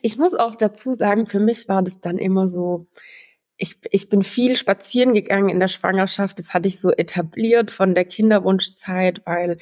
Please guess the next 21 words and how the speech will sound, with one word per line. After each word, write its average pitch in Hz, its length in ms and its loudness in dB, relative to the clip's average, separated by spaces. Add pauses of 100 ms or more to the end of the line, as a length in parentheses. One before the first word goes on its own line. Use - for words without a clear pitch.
(500)
so 180 200 2
in 170 160 4
meinen 160 360 2 (140)
Pausen 196 520 2
vom 208 260 0
Büro 202 420 4
und 196 100 4
ich 196 160 0
dachte 165 200 -12
so, - 140 -10
„Ja, 190 300 -6
Bewegung 180 640 -2
und 170 180 0
bisschen 175 280 -10
deinen 170 200 0
Körper 190 460 0
fitti 185 460 -2
halten.“ 180 400 2
Dann 170 220 -2
war 175 160 0
auch 165 180 -4